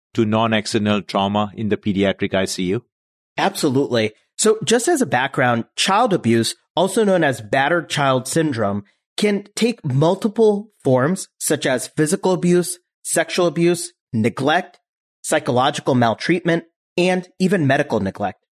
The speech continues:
Speaker 2: This is such a sensitive and complex topic, and today we'll just focus on physical abuse, and particularly, I want to focus on what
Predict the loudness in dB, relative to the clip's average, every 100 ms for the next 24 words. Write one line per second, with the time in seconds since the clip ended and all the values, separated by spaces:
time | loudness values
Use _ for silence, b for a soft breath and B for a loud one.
0 | _ _ _ -4 -2 0 -2 0 0 -2
1 | -2 -2 0 2 2 0 0 -2 -2 0
2 | 0 0 -4 -4 -2 -4 -2 -2 -2 -6
3 | -2 0 0 0 0 0 -2 b b -2
4 | 2 2 4 2 0 -4 0 0 2 -2
5 | -2 -2 0 -2 -2 -2 -2 -2 -2 -2
6 | 0 0 0 2 2 2 0 -4 -2 0
7 | 0 -2 -2 -4 0 -2 2 2 2 2
8 | 2 0 -2 b -4 -2 2 0 0 -2
9 | 0 0 2 0 0 0 0 0 0 0
10 | -4